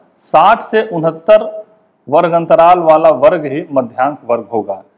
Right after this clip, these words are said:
इस प्रकार मध्यांक वर्ग की वास्तविक निम्न सीमा L उनसठ दशमलव पाँच,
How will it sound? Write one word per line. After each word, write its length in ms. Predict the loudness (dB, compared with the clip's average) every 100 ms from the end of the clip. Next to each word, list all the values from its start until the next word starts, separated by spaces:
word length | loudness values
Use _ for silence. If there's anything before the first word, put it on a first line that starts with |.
| _ _ -10
इस 120 | -6
प्रकार 600 | -2 2 2 2 -4 -20 _ -4
मध्यांक 500 | -4 -2 -2 -2 -2
वर्ग 220 | -2 -2
की 200 | -4 -2
वास्तविक 520 | 2 2 2 -2 -2
निम्न 260 | -4 -6 -8
सीमा 460 | -6 -4 -2 -4 -6 _ 0
L 160 | 0 0 -8 _ _ _
उनसठ 400 | -6 -6 -2 -2
दशमलव 420 | -2 -4 -2 -2 -2
पाँच, 480 | 0 0 -2 -8